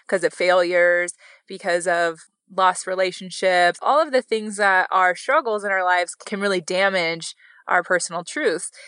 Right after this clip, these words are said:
And he said, "The problem is people are comparing their damaged personal truth with others' social masks."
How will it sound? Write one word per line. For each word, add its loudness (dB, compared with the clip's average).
And -4
he -2
said, 0
"The 2
problem 0
is -4
people 0
are 2
comparing -8
their -6
damaged -6
personal -2
truth -2
with -2
others' 0
social -2
masks." -6